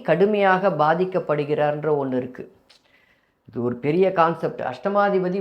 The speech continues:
பாதிக்கப்படுறார், எட்டுக்கு எட்டுல உக்காந்துட்டு இருக்காருன்ற ஒரு கான்செப்ட் வந்துரும். அதுவும் இல்லாம மூன்றாம் வீடு தேகஸ்தானத்தில் உட்கார்ந்துருக்கு, கடுமையான பிரச்சனையை கொடுக்கும். எனக்கு தெரிந்த ஒருத்தருடைய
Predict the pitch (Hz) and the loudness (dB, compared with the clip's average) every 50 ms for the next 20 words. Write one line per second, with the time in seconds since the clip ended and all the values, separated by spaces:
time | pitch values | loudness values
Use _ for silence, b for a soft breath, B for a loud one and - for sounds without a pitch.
0 | 170 160 165 165 170 165 160 170 160 - 139 139 156 170 170 160 160 160 - 196 | 2 2 2 2 0 0 -2 -2 0 0 0 2 2 2 0 0 -2 0 -2 -2
1 | 175 180 180 165 160 165 - 180 170 156 147 135 - 147 143 139 139 131 127 131 | 0 2 2 2 2 0 0 2 4 4 2 2 0 -2 -4 -4 -4 -6 -6 -8
2 | 123 - 131 127 131 123 131 127 120 110 - 110 110 120 117 - 120 - - 101 | -6 -6 -6 -6 -4 -2 0 0 0 -2 -2 -4 -6 -6 -6 -8 -10 -8 -4 -6
3 | 101 101 95 101 98 98 - 123 143 165 185 185 175 156 151 156 156 165 185 190 | -6 -4 -6 -10 -12 -8 -6 -4 -2 0 0 -2 -2 -2 -2 0 0 0 0 -2
4 | 180 185 - - - 123 123 147 170 190 190 202 202 185 175 165 165 170 180 147 | -2 -6 -8 -14 -16 -12 -8 -4 -4 -2 2 4 4 4 4 2 0 -2 -2 0
5 | 139 151 165 180 190 180 185 - 165 147 143 139 127 - 131 127 120 120 - 147 | 4 4 4 4 2 -2 -4 -2 -2 -2 -2 -2 -6 -6 -4 -4 -4 -4 -2 -2
6 | 147 139 131 127 127 - 127 156 156 b b b b b b b b b _ - | -2 -2 -2 -8 -6 -6 -6 -8 -8 b b b b b b b b b _ 2
7 | - 185 196 214 214 214 208 269 277 262 254 247 226 233 233 214 190 185 170 - | 6 8 8 8 8 6 4 4 4 6 6 6 6 6 4 4 4 2 2 2
8 | - 165 156 151 143 127 131 123 120 - 120 117 123 131 147 175 185 180 190 185 | 0 0 0 0 0 0 0 -2 -2 -2 -4 -4 -2 -2 0 0 0 0 0 0
9 | 185 185 196 208 208 214 196 175 165 165 165 165 - 170 156 156 151 147 143 143 | 2 2 2 2 2 2 4 4 4 2 2 2 2 2 4 4 2 2 2 0